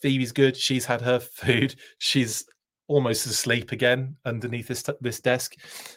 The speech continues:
and we're at it again. So there's your Oliver Barrett artwork. Very, very awesome.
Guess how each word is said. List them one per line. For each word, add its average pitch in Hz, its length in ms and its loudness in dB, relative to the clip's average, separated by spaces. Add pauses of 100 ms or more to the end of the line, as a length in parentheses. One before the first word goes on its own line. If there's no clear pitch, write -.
(160)
and 117 180 2
we're 120 340 4
at 123 200 2
it - 140 -4
again. 120 420 2
So 127 460 6 (720)
there's 135 340 4
your 131 120 2 (140)
Oliver 120 220 0
Barrett 101 260 0
artwork. 110 440 -2 (340)
Very, 113 400 4
very 92 280 -2
awesome. 92 480 -4